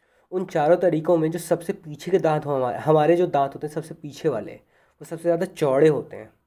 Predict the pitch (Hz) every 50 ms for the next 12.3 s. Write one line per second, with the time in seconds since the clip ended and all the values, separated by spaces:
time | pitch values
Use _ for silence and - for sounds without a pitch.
0 | _ _ _ _ _ _ 147 151 165 147 - _ _ _ _ _ _ _ _ _
1 | _ 196 220 233 226 208 196 190 185 214 208 226 214 - 180 185 175 175 196 190
2 | - - 185 165 151 165 175 170 143 151 143 175 185 180 202 190 190 - 185 185
3 | 156 185 208 - - - 151 165 180 175 156 131 120 113 - 113 120 143 170 -
4 | _ _ _ _ - - 196 - - - 180 170 165 165 - 226 214 208 214 208
5 | 156 165 165 170 170 - 190 175 165 175 180 180 180 180 170 175 180 170 - 175
6 | 151 139 - 180 190 170 185 180 160 170 175 185 208 240 262 254 - _ _ _
7 | - 185 180 - - _ - 175 180 175 175 165 156 160 170 170 165 208 208 -
8 | - 185 165 156 151 151 151 160 156 143 135 - - _ - 196 196 196 - 208
9 | 196 196 175 143 123 113 - 107 101 113 - _ _ _ _ _ _ _ _ _
10 | _ - 156 165 185 190 170 156 160 - - 208 196 214 214 214 - 180 180 170
11 | - - - 180 175 160 - - - 170 160 170 196 196 180 165 151 156 135 127
12 | 127 135 160 190 208